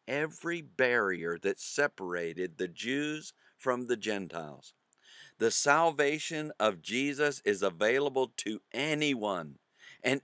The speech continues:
every person by, that comes to him by receiving Jesus Christ as their Lord and Savior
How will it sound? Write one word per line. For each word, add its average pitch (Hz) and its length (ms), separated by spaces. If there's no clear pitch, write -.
every 175 500
person 156 760
by, 110 280
that 117 300
comes 185 380
to 139 160
him 127 440
by 127 140
receiving 165 800
Jesus 131 480
Christ 143 500
as 107 220
their 110 160
Lord 139 340
and 113 160
Savior 101 640